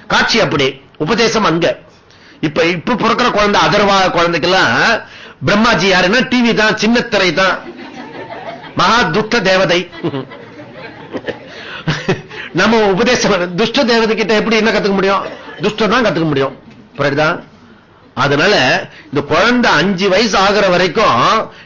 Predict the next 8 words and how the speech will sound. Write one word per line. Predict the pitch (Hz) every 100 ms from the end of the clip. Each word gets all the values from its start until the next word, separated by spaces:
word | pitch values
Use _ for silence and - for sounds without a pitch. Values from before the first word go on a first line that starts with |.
| -
டி | - 220
வியை | 214 208
காட்டாம | 147 165 180 202 220 220
வளர்த்துட்டாலே | 180 180 185 156 185 175 170 180 240 285 302 285 277
எல்லா | 208 180 190 190 190 180 170 156
நல்ல | 147 165
குணங்களும் | 214 175 190 202
வந்துரும். | 160 156